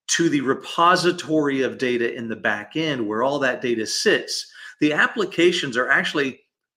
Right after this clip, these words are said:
always the same. They may be a little busier or a little less busy depending on the season,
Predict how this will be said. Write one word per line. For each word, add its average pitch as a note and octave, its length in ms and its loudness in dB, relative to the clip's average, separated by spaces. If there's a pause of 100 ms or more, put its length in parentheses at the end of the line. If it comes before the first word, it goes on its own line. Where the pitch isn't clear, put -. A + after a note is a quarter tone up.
(100)
always F#3 440 4
the C#3 80 -2
same. B2 320 -2
They C3 80 -4
may F#3 160 0
be E3 160 0
a D3 40 4
little C3 300 -2
busier D3+ 720 -2
or B2+ 160 -4
a A#2 40 -2
little A2+ 220 -2
less C3 280 -2
busy A#2 280 -2
depending A2 460 -10
on G#2+ 100 -6
the G#2+ 80 -10
season, A#2+ 460 -8